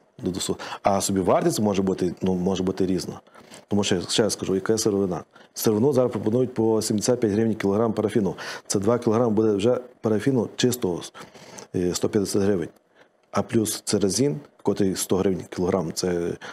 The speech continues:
така його ціна на сьогоднішній день. Е, а стеарин, а інші компоненти, котрі додати, і краску, і все, і нитки, і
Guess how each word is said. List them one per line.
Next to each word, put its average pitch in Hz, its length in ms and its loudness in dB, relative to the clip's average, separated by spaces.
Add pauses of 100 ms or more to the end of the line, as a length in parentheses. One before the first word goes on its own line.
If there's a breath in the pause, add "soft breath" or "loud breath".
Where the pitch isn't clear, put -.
(120)
така 95 160 0
його 92 140 0
ціна 90 300 -4 (120)
на 90 60 -8
сьогоднішній - 420 -4
день. 85 140 -6 (600 loud breath)
Е, 92 200 2
а 98 160 2
стеарин, 104 520 0
а 95 60 0
інші 98 480 0 (300 loud breath)
компоненти, 95 460 0
котрі 92 200 -2
додати, 90 460 0
і 90 260 -2
краску, 123 440 0
і 92 40 2
все, 127 280 0 (260 loud breath)
і 90 60 -2
нитки, 95 300 0
і 95 260 0